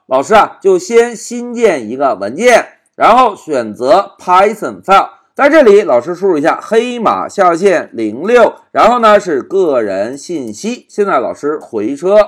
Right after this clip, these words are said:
好，现在一个空白的文件建立完成了。同学们，在刚刚的老师笔记中，是不是列举了我们项目演练的需求，对吧？那如果我们希望在编写代码的同时，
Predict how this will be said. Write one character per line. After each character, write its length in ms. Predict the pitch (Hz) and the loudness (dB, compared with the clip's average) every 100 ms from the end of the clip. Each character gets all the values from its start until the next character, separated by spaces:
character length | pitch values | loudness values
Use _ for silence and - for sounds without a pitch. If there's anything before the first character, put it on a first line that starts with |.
| - _ _ | -2 _ _
好， 440 | - 247 - _ _ | 0 0 0 _ _
现 200 | - 302 | -4 2
在 220 | 302 233 185 | 4 2 -2
一 80 | 202 | -2
个 160 | 233 | -2
空 420 | 226 262 269 277 | 2 0 0 0
白 200 | 233 147 | 2 4
的 160 | 175 147 | 4 2
文 180 | 123 139 | 0 0
件 320 | 214 185 - | 2 2 -2
建 220 | - 185 139 | -4 -4 -2
立 60 | |
完 160 | 117 143 | -6 -4
成 120 | 165 | 0
了。 180 | 202 - _ - | 0 0 _ -8
同 80 | |
学 60 | 220 | -2
们， 200 | 254 262 - _ _ | 0 -2 -6 _ _
在 240 | 247 220 | 4 4
刚 260 | 208 233 240 | 6 2 4
刚 180 | 247 240 | 2 4
的 120 | 202 | 4
老 180 | 156 113 | 2 -2
师 260 | 196 208 | 0 -2
笔 200 | 208 135 | -2 -6
记 140 | 113 180 | -8 0
中， 240 | 220 233 - _ | 2 2 -4 _
是 140 | - 208 | -2 0
不 80 | |
是 20 | 214 | 0
列 400 | 277 262 214 143 | 0 2 2 0
举 180 | 113 | -2
了 240 | 117 180 180 | 2 2 0
我 80 | 139 | -6
们 100 | 151 | -6
项 400 | - 240 202 160 | -6 0 0 0
目 140 | 131 | -6
演 200 | 107 95 | -8 -8
练 140 | 85 117 | -8 -12
的 120 | 110 | -12
需 220 | - 214 | -12 -12
求， 280 | 151 110 131 | -6 -6 -4
对 180 | - 247 | 0 4
吧？ 320 | 214 - _ | 4 2 _
那 180 | - 277 | 2 4
如 400 | 220 240 320 339 | 4 2 4 6
果 160 | 262 233 | 6 4
我 40 | |
们 120 | 165 | 0
希 180 | 170 226 | -8 -4
望 180 | 247 214 | 2 4
在 140 | 202 | 4
编 400 | 185 - 269 269 | 0 -4 -6 -4
写 220 | 196 131 104 | -4 -6 -2
代 260 | 214 185 | 0 0
码 160 | 131 92 | 0 -8
的 100 | 98 | -10
同 200 | 120 175 | -12 -8
时， 340 | 143 190 - | -2 -2 -4